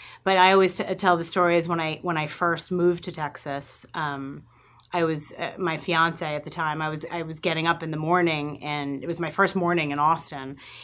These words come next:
and I was putting my, my, my tennis shoes on. I notice I say tennis shoes, not sneakers, which is what everybody in the East Coast says. I was putting on my sneakers,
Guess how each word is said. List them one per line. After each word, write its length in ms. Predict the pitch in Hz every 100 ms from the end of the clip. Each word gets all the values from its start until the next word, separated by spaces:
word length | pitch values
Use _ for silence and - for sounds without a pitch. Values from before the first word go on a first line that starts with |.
| - -
and 560 | 185 180 170 160 156 - - - - _ _
I 80 | 180
was 120 | 175
putting 220 | 175 220 190
my, 220 | 165 143
my, 340 | 180 165 151 147 _
my 140 | 185 156
tennis 360 | - 254 240
shoes 220 | - 185 165
on. 100 | 156
I 60 |
notice 260 | 170 196 190
I 100 | 175
say 200 | 170 160
tennis 340 | - 202 190
shoes, 220 | 180 160
not 220 | 160 151 -
sneakers, 640 | 180 170 165 131 156 -
which 180 | 156 175
is 100 | 151
what 140 | 147
everybody 400 | 143 143 151 143
in 120 | 139
the 60 | 143
East 180 | 139 135
Coast 240 | 151 139
says. 240 | 147 139 156 - -
I 60 | 175
was 120 | 185
putting 280 | - 240 220
on 120 | 196
my 260 | 180 165 160
sneakers, 680 | - 226 262 170 151 233